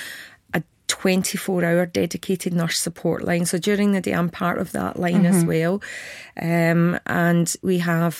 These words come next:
Speaker 1: boyfriends, girlfriends, husbands, who, whoever, um, phoning,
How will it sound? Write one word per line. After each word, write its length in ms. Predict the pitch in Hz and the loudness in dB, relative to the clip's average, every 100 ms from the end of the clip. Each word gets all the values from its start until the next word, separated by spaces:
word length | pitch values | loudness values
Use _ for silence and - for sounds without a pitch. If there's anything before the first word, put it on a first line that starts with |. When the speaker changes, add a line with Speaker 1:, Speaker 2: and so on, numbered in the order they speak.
| - | -2
Speaker 1:
boyfriends, 880 | 175 190 208 233 226 226 233 247 - | 2 2 4 4 6 6 6 4 4
girlfriends, 540 | 196 196 214 226 220 233 | 2 2 4 4 4 2
husbands, 600 | 208 196 - 226 226 - - | 0 0 2 4 4 2 2
who, 260 | 226 233 - | 4 4 2
whoever, 600 | 220 269 269 226 165 180 | 2 4 4 4 2 0
um, 300 | - 175 180 | 0 2 2
phoning, 640 | 170 - 202 208 208 208 208 | 0 2 4 4 6 4 2